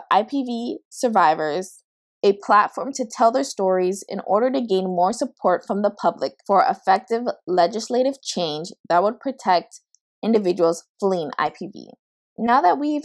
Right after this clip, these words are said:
established a foundation for this podcast channel, if you are comfortable and are interested in hearing stories from I P V survivors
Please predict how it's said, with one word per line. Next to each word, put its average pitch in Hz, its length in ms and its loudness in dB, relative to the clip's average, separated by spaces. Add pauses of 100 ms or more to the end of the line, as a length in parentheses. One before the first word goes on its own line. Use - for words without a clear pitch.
established 220 560 0
a 208 60 -4
foundation 190 840 -2
for 190 160 0
this 185 440 -4 (120)
podcast 233 540 -2
channel, 180 600 -2 (440)
if 208 100 -8
you 196 120 4
are 175 120 4
comfortable 220 720 0 (140)
and 196 160 0
are - 240 0 (180)
interested 220 680 -2
in 180 180 -8 (140)
hearing 214 220 -2
stories 180 340 -2
from 175 160 -8 (100)
I 175 120 0
P 196 200 -6
V 190 200 -6
survivors 160 720 -4